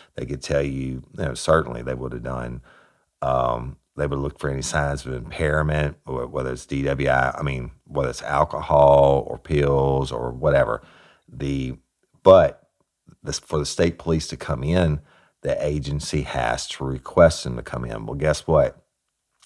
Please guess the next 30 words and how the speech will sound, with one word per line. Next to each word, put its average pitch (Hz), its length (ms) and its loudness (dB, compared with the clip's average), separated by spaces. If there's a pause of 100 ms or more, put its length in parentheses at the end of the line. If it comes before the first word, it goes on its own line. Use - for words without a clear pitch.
If 67 80 -4
I 80 140 10
was 95 120 6
in 76 140 2
uniform 71 360 -2
patrol 64 520 -2 (380)
for - 100 -8
the 71 60 -2
sheriff's 71 380 2
office 65 540 4 (100)
and 65 480 -6
baby 67 220 0
got 65 240 -2
killed, 62 500 -2 (540)
I'm 87 120 2
calling 69 400 2
in 64 80 -6
the 60 60 -8
state - 300 -8
police 64 320 -10
because - 440 -8 (120)
I 73 140 2
know 71 320 2
enough 67 300 0
to 67 100 -10
know 65 340 -2 (340)
what 65 140 -2
I 60 180 2
don't 57 280 -4
know. 64 300 0